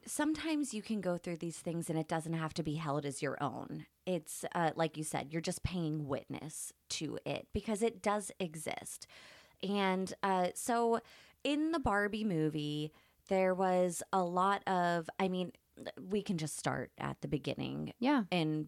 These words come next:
Speaker 1: what happened. We're in Barbie Land, and what's going on in Barbie Land?
Speaker 2: Barbie Land is essentially, on a very superficial level, the reversal of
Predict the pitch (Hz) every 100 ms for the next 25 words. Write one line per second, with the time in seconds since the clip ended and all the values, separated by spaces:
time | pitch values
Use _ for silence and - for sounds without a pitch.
0 | - 151 - 151 135 143 143 160 175 180
1 | 202 208 190 160 165 160 165 160 160 156
2 | 156 - - 175 165 165 - 185 196 208
3 | - 214 185 170 151 143 147 120 120 107
4 | - - - 160 - - - - - -
5 | - - 185 202 233 302 269 196 180 180
6 | 196 - - 196 190 - 202 - 180 220
7 | - 220 196 185 180 180 190 208 _ _
8 | - - _ _ _ _ 226 240 233 214
9 | 202 226 247 - 196 190 180 - 170 -
10 | 175 165 143 156 165 214 233 190 175 165
11 | - 147 123 - 220 240 294 349 - _
12 | _ - 160 151 147 143 151 - -